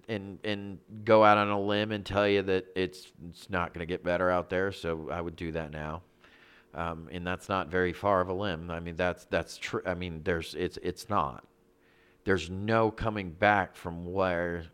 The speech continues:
we are now, and it only goes down from here. That's not doom and gloom. That's reality.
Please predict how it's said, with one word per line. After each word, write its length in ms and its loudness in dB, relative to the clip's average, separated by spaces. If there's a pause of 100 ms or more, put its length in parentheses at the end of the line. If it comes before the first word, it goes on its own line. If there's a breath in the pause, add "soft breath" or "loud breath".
(200)
we 420 -2 (140)
are 440 0 (400 soft breath)
now, 440 -2
and 120 -8
it 280 -8
only 360 -6
goes 280 -2
down 260 -4
from 180 -12
here. 300 -6 (300 loud breath)
That's 260 0
not 240 -2
doom 200 -2
and 160 -4
gloom. 380 -4
That's 280 -8
reality. 640 -2